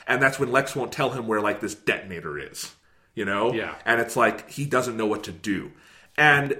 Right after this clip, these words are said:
Speaker 1: that's the kind of thing that, you know, you can have the more bombastic action. I like that sometimes, like in, you know, Civil War and all that. But, like,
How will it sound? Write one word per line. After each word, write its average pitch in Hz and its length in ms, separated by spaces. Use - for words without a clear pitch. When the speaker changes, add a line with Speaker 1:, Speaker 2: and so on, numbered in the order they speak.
Speaker 1:
that's 170 440
the 196 80
kind 180 280
of 143 120
thing 131 340
that, 110 400
you 143 120
know, 101 220
you 160 120
can 226 140
have 151 340
the 147 80
more 117 140
bombastic 107 560
action. 113 400
I 117 80
like 120 280
that 104 200
sometimes, 92 580
like 92 200
in, 95 260
you 120 100
know, 92 80
Civil 101 380
War 85 440
and 82 180
all 90 160
that. 90 300
But, 113 100
like, 107 260